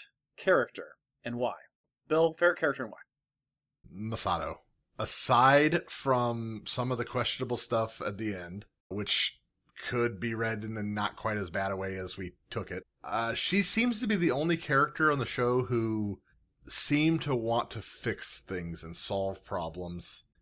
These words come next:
Speaker 2: Uh, she didn't want to wallow in her own self-pity. She didn't want to play the little bad guy m-, games behind the scenes. She wanted this kid not to feel like his life sucked and the world to be safe.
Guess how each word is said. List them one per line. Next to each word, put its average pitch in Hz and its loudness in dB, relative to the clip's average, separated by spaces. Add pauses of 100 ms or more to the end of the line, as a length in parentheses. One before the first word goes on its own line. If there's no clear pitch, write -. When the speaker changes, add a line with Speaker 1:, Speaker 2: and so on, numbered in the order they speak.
(140)
Speaker 2:
Uh, 95 -2
she 131 -2
didn't 139 0
want 135 4
to 123 4
wallow 113 2
in 110 -2
her 110 -4
own 107 -4
self-pity. 95 -2
She 90 -8
didn't 92 -4
want 104 -4
to 101 -4 (140)
play 104 -2
the 101 -8
little 104 -6 (720)
bad 107 -2
guy 104 0
m-, 98 -6 (260)
games 110 0
behind 107 -2
the 107 -4
scenes. 87 -8 (420)
She - -6
wanted 131 2
this 120 -2
kid 135 2
not 117 -2
to 123 -4
feel 120 -2
like 110 0
his 104 -6
life 104 -2
sucked - -4 (460)
and 117 -4
the 110 -2
world 107 -4
to 90 -10
be 98 -6
safe. - -8